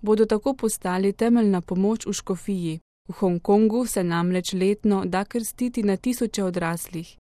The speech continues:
Te pa je potrebno ponovno spremljati tudi potem, ko so že bili sprejeti v krščansko skupnost. Škof Hongkonga je namreč med letošnjim velikonočnim sporočilom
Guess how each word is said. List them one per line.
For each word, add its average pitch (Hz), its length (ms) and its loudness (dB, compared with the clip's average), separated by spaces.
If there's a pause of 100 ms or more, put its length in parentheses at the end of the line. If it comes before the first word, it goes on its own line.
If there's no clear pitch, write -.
(220)
Te 196 180 4
pa 208 120 -2
je 185 80 2
potrebno 196 580 0
ponovno 196 500 2
spremljati 214 640 0
tudi 214 280 -2
potem, 247 520 0 (160)
ko 208 100 0
so 214 140 2
že 233 180 0
bili 214 260 0
sprejeti 202 600 -2
v 175 60 0
krščansko 175 600 -6
skupnost. 170 720 -6 (360)
Škof 175 360 -4
Hongkonga 208 720 2 (120)
je 214 100 4
namreč 220 480 2
med 185 180 -2
letošnjim 202 600 0
velikonočnim 190 800 0
sporočilom 196 800 -2